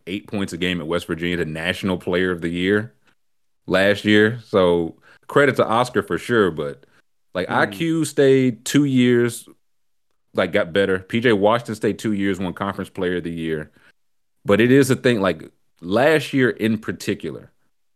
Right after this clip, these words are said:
Speaker 1: when we needed, bu-, like, guys were just dropping like flies. Ty Ty Washington got hurt.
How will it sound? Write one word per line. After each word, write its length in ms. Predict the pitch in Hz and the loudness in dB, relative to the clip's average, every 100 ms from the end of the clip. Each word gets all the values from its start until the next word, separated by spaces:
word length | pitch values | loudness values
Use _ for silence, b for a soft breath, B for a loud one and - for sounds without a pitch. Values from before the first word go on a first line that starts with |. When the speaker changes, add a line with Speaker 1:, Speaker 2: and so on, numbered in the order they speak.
| _ _ | _ _
Speaker 1:
when 200 | 90 92 | -2 2
we 140 | 123 | 2
needed, 540 | 117 110 123 120 101 90 | 2 2 2 0 -2 -2
bu-, 200 | 95 92 | -2 -2
like, 300 | 85 82 - | -6 -6 -4
guys 280 | 101 113 110 | 0 0 0
were 60 | |
just 180 | 92 87 | -4 -6
dropping 380 | 78 95 95 90 | -2 -2 -2 -4
like 160 | 85 80 | -6 -8
flies. 400 | 87 76 62 - | -8 -8 -10 -8
Ty 180 | 98 | -4
Ty 160 | 101 110 | -2 0
Washington 520 | 90 104 107 107 104 | 2 0 0 -4 -2
got 200 | 98 92 | 0 0
hurt. 340 | 92 95 87 | -2 -4 -4